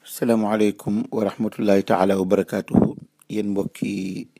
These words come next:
groupe Serigne Daara yi, seen mbokk Mouhamadou Amine Sall. Ñu ñëwaat ak yéen ci sunu darsu tajwid ci Ibnu Barri. Ñu ngi, ñu ngi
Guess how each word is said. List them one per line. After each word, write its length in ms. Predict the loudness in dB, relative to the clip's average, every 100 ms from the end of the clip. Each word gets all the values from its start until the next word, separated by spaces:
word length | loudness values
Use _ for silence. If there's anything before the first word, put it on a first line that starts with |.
| _ _ _ _ _
groupe 300 | -4 0 0 -2
Serigne 280 | -6 -6 -4
Daara 220 | -4 -4
yi, 160 | -10 -14
seen 220 | -12 -10
mbokk 240 | -10 -10
Mouhamadou 380 | -12 -8 -8 -8
Amine 160 | -10 -8
Sall. 240 | -8 -8 -10 _ _ _ -20 -20 -20 _ _ -8
Ñu 160 | -2 0
ñëwaat 320 | 2 0 -2
ak 80 | -10
yéen 220 | -10 -12
ci 380 | -12 -10 -10 -14 _ _ -18
sunu 240 | -8 -6 -2
darsu 280 | -2 -4 -4
tajwid 360 | -4 -2 -4 -6 _ _ _ _ _ _
ci 340 | -12 -8 -6 -6
Ibnu 180 | -6 -4
Barri. 300 | -2 -2 -4 -12 _ _ -20 _ _ _ _ -20 _ -20 -20 -20 -20 -20 -20 _ _ _ _ _ -20 _ _ _ _ _ -8
Ñu 160 | -2 0
ngi, 200 | 2 2 0 -6 _ _ -6
ñu 60 | -2
ngi 180 | 0